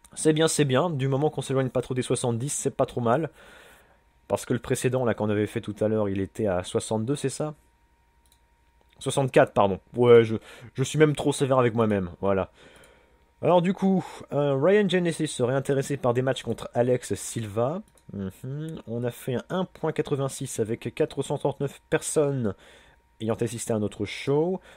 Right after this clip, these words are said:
tandis que M C W a eu un un point vingt-deux. Je crois qu'on a progressé, hein, quand même. Et eux, ils ont eu trois cent quatre-vingt-dix-huit personnes. Ça va, on est encore devant. Oh non ! <laughs>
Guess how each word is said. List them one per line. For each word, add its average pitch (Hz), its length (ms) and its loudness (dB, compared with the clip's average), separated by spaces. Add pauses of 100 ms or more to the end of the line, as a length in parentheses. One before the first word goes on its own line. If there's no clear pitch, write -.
(160)
tandis 135 300 -4
que - 220 -4
M 156 180 0
C - 160 -8
W 143 580 0
a 104 80 0
eu 98 120 0
un - 140 -4
un 160 140 -2
point - 380 -8
vingt-deux. 113 680 -4 (800)
Je 123 100 -12
crois 202 140 -2
qu'on 165 140 -2
a 135 60 4
progressé, 143 460 2
hein, 101 120 0
quand 101 100 -6
même. 80 220 -8 (1500)
Et 113 180 -6
eux, 147 240 0
ils 113 100 -4
ont 120 60 -2
eu 135 80 -4
trois - 220 -4
cent - 240 -6
quatre-vingt-dix-huit 113 720 -4
personnes. 92 580 0 (560)
Ça 120 300 -2
va, 98 100 0
on 92 100 -2
est 98 40 0
encore 101 260 -2
devant. 107 380 -2 (560)
Oh 185 240 4
non ! 202 1040 4 (400)
<laughs> - 400 8